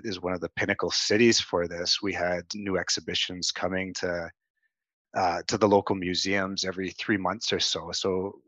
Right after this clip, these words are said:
got to experience a ton of it. But, you know, thinking back to early childhood, I, I used to draw strict stick figures and, and I tried to progress, and I had, a lot of my close friends are, are, are really, really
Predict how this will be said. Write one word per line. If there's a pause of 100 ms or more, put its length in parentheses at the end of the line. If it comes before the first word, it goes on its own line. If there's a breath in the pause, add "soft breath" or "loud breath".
got
to
experience
a
ton
of
it. (160)
But, (720 loud breath)
you
know,
thinking
back
to
early
childhood,
I, (100)
I
used
to
draw
strict
stick
figures
and, (600 soft breath)
and
I
tried
to
progress,
and
I
had, (680)
a
lot
of
my
close
friends
are,
are,
are
really, (200)
really